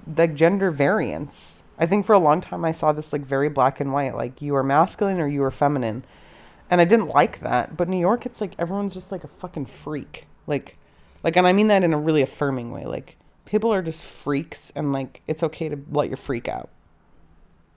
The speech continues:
Um, and make space for that, 'cause I think it needs to be challenged. So New York has been, like, the thing that I think allowed me to grow up.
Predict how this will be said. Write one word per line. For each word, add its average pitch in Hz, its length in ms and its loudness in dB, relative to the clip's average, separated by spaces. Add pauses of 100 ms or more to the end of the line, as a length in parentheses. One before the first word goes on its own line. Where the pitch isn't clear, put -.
(200)
Um, 131 240 -2
and 156 140 -2
make 143 160 -2
space 139 400 -2
for 110 160 -6
that, 76 220 -6 (320)
'cause 165 120 -4
I 147 100 2
think 143 220 -4
it - 80 -10
needs 135 280 -6
to - 80 -10
be - 100 -12
challenged. - 640 -16
So 160 260 -4
New 160 120 -2
York 208 240 0
has 190 100 -2
been, 160 180 2
like, 139 140 -2
the 135 100 -6
thing 139 260 -2
that 117 100 -2
I 120 60 -4
think 123 340 -10 (100)
allowed 123 280 0
me 123 100 -6
to 117 80 -6
grow 110 300 -2
up. - 260 -8